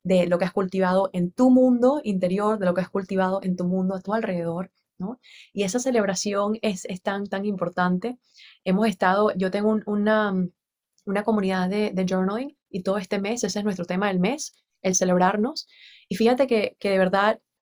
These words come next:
eh, de, de alguno de los miembros de mi comunidad, he recibido el mensaje y, y emails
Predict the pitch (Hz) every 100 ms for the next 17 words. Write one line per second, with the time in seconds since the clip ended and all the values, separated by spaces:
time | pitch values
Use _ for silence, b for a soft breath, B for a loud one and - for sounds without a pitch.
0 | _ 190 185 185 185 180 185 180 185 180
1 | - 180 190 226 196 196 196 220 220 202
2 | 185 175 175 185 247 247 196 190 233 220
3 | 190 226 214 180 190 185 208 240 180 -
4 | 190 185 208 214 247 247